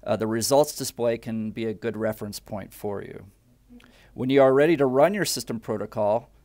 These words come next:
then press the play icon. Once the protocol is complete, the results and status are displayed. Uh, for this protocol, however, the user has the option of applying or rejecting the results.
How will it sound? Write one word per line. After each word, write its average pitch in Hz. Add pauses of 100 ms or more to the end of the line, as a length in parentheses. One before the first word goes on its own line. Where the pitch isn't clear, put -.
(120)
then 120
press -
the - (120)
play 120 (100)
icon. 104 (1600)
Once 135
the -
protocol 156
is 131
complete, 110 (260)
the 120
results 127
and 143
status 120
are 104
displayed. - (800)
Uh, 95
for 110
this 135
protocol, 139
however, 139
the 143
user 143
has 131
the 120
option 120
of 107
applying 123
or 110
rejecting 104
the 95
results. 101